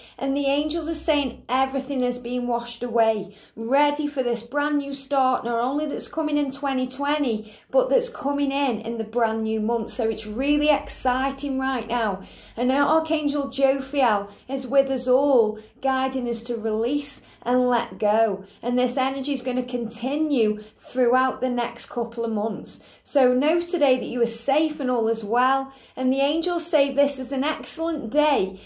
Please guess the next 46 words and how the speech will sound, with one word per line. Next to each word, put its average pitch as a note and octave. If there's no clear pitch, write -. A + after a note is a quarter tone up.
to C4+
clear C#4+
the E4+
clutter D#4
and C4
complete B3+
old B3
projects. -
So C#4+
if B3+
there's B3+
anything E4
you F4+
want E4
to F4
complete, D4+
anything D4
you D#4+
want D#4
to E4
get D4+
rid C#4+
of, A3
today's C4
the B3+
day A#3
to B3
do A#3
it. G3+
So C4+
know C4+
it's -
a D4
day B3
of A3+
cleansing, C#4
a -
day A#3+
of A#3
release, A3+
and B3
a A#3+
day B3
of B3
forward A#3
motion. G#3+